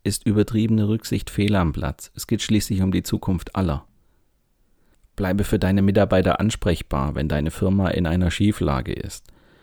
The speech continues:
Bemühe dich um Informationen und halte deine Projektmitarbeiter auf dem Laufenden. Unsicherheit ist nämlich ein großer Stressfaktor.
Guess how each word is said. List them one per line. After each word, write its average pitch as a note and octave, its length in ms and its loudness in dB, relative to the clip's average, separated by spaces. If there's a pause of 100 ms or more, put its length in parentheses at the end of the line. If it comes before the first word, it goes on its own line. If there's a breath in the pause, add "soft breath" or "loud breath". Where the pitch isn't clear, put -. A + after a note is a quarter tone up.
(120 soft breath)
Bemühe G#2+ 340 6
dich A2 200 2
um G#2 80 4
Informationen G2 840 2
und G#2 180 4
halte G2 220 2
deine F2+ 220 2
Projektmitarbeiter F2+ 840 2
auf - 120 -4
dem F2+ 160 2
Laufenden. D2 640 0 (400)
Unsicherheit G#2 640 2
ist F2+ 120 2
nämlich F2+ 260 0
ein F2+ 100 -2
großer F#2 400 0
Stressfaktor. - 880 -8